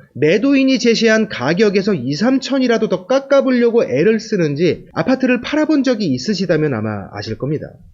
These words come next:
시세보다 약간 저렴한 급매물이 하나 나오면 인근에 있는 공인중개사들은 정말 바빠져요.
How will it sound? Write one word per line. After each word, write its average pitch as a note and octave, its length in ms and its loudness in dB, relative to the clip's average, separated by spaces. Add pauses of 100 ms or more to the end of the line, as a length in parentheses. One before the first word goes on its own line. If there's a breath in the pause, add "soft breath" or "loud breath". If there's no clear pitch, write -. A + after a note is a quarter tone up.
(200)
시세보다 C#4 540 2
약간 F#3 240 2
저렴한 F3 380 0
급매물이 E3 460 0
하나 E3+ 160 0
나오면 C3+ 580 -2
인근에 F3 320 2
있는 D#3+ 180 0
공인중개사들은 C3+ 1000 -2
정말 D#3 480 -2
바빠져요. A#2+ 480 -4